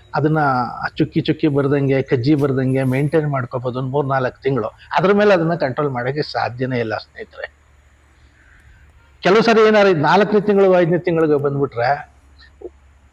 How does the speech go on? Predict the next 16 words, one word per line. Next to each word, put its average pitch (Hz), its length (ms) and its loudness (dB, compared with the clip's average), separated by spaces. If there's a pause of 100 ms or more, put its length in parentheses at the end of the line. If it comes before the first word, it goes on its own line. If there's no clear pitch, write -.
(380)
ಅದು 160 280 2
ಕಟಾವ್ಗೆ 214 560 4
ಬರೋ 185 260 4
ಶುರುವಾಗೋದಕ್ಕೆ 196 1120 4
ಮುಂಚೆನೆ, 165 800 0 (920)
ಆ, 165 40 -4 (1500)
ಮಾರಕ 175 300 4
ರೋಗ 156 240 2
ಇದು 135 520 0
ಆಕ್ರಮಿಸ್ಕೊಂಡ್ಬಿಡುತ್ತೆ. 131 1080 -6 (720)
ಅವಾಗ 151 220 2
ಹಾಕಿದ 151 420 2
ಬಂಡವಾಳ 151 440 2 (300)
ಸಂಪೂರ್ಣ 185 480 2 (760)
ನಾಶವಾಗ್ಬಿಡುತ್ತೆ 120 800 -4
ಸ್ನೇಹಿತರೆ. - 500 -14